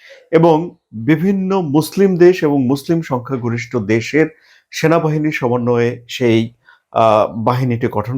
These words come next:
করা হবে। এই বাহিনীও আবার এই পিস বোর্ডের তত্ত্বাবধানে পরিচালিত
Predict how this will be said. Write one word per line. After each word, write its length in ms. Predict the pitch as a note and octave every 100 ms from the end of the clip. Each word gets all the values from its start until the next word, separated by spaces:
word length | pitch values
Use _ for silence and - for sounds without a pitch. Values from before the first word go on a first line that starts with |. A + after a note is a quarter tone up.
| A#2
করা 140 | A2+ G#2+
হবে। 180 | G2+ C3 - _ _ _ _ -
এই 140 | D3+ B2
বাহিনীও 400 | C#3+ D#3+ F#3 F3+ C3
আবার 180 | A2+ B2 G3 - _ _
এই 60 | A#2+ A#2+
পিস 220 | E3+ F#3 F3 - A2+
বোর্ডের 420 | C#3 D3+ C#3+ C#3 B2 _ _ _ -
তত্ত্বাবধানে 580 | C3+ C#3 B2 A#2 A#2+ A#2
পরিচালিত 400 | A#2+ A2 A2+ G2+